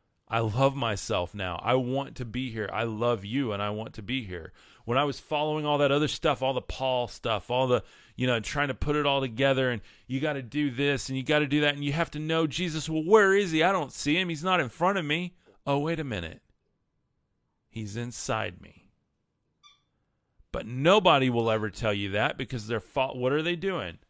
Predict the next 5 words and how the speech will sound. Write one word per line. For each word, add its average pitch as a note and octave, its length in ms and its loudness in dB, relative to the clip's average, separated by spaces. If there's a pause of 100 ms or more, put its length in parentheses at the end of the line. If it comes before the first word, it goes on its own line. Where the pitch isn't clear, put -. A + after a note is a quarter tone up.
(600)
Rules D3 640 0
beyond B2 800 -4
what A2 480 -4 (320)
Christ G#2+ 560 -4
appointed. G2 640 -12